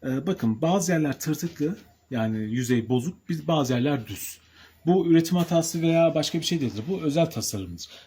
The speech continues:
Neden diyeceksiniz? Kullanırken elinizden kaymaması için. Bakın tuttuğum zaman çok oynamam, oynamıyor. Ama şöyle tuttuğum zaman ufak bir ters bir harekette oynama yapar ve elimizden kayar. Bu da, e, istemediğimiz sonuçlar doğurulabilir. Sakatlıklar çıkar, elimizi kesebiliriz vesaire vesaire.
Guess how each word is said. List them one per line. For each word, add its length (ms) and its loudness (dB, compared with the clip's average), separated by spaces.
Neden 240 4
diyeceksiniz? 540 -2
Kullanırken 680 0
elinizden 460 4
kaymaması 480 0
için. 160 -2
Bakın 180 -4
tuttuğum 320 -2
zaman 180 2
çok 240 -6
oynamam, 420 4
oynamıyor. 500 0
Ama 120 2
şöyle 220 2
tuttuğum 240 -2
zaman 180 0
ufak 340 -4
bir 320 0
ters 300 0
bir 40 2
harekette 500 -2
oynama 380 2
yapar 240 -4
ve 60 -2
elimizden 380 0
kayar. 260 -12
Bu 100 -6
da, 140 -4
e, 40 -4
istemediğimiz 520 0
sonuçlar 440 0
doğurulabilir. 500 2
Sakatlıklar 680 -6
çıkar, 240 -8
elimizi 400 -2
kesebiliriz 480 -4
vesaire 480 -2
vesaire. 440 -6